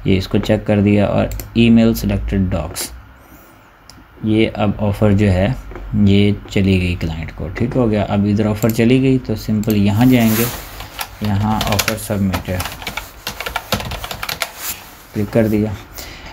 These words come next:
Next property पे आ जाते हैं। इसका तरीक़ाकार मैं आपको दूसरे तरीका जो है वो बता देता हूँ कि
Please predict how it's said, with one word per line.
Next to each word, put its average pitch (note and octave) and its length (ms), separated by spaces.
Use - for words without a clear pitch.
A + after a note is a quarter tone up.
Next G#2 420
property A#2+ 400
पे A#2 100
आ A2+ 80
जाते A2 220
हैं। A2+ 60
इसका A2+ 200
तरीक़ाकार A2 520
मैं G#2+ 60
आपको G#2 200
दूसरे G2+ 300
तरीका G#2 340
जो G2+ 160
है G2+ 220
वो G2+ 180
बता F#2+ 260
देता F#2 220
हूँ G2+ 120
कि G2+ 120